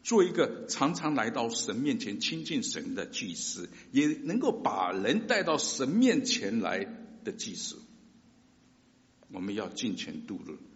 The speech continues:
做一个分别为圣的人。我们每一个基督徒都最终都要被神放在天平上称一称，就是基督台前的审判。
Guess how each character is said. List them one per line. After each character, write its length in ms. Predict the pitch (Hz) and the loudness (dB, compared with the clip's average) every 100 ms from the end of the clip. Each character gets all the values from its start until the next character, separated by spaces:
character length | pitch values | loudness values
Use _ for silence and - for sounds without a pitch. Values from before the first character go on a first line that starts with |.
| - | -10
做 180 | - 123 | -2 -2
一 60 | |
个 140 | 120 117 | 0 -4
分 340 | - 190 180 | 4 4 4
别 180 | 120 101 | -2 -2
为 220 | 90 87 | 0 -4
圣 280 | - 120 87 | -2 -4 -4
的 80 | - | -8
人。 160 | - - - - - - - - - | -12 -14 -20 -20 -20 -20 -20 -16 -4
我 100 | 151 | 6
们 80 | 214 | 8
每 160 | 254 160 | 8 8
一 40 | |
个 80 | 214 | 4
基 160 | 208 202 | 2 0
督 140 | 226 | -2
徒 160 | 147 135 | -4 0
都 220 | 214 185 | 4 4
最 320 | - 262 185 | 4 0 0
终 360 | - 202 208 208 | 4 4 4 4
都 140 | 196 | 6
要 100 | 147 | 6
被 200 | - 151 | 4 2
神 280 | - 101 113 | 2 -2 -2
放 280 | - 147 117 | 0 0 2
在 140 | 110 | -2
天 360 | - - 127 127 | -2 -2 0 0
平 160 | 92 | -4
上 340 | - 101 - - - - | -4 -4 -6 -18 -16 -8
称 320 | - 110 - | -4 -4 -4
一 80 | - | -8
称， 200 | - - - - - - - - - - | -8 -8 -12 -20 -20 -20 -20 -20 -16 -6
就 120 | 139 | -4
是 140 | 127 117 | -4 -8
基 240 | - 127 | -8 -8
督 160 | 120 117 | -8 -10
台 220 | - 82 | -8 -10
前 200 | - - | -10 -12
的 80 | 80 | -14
审 200 | - - | -14 -14
判。 280 | - 78 - | -12 -14 -14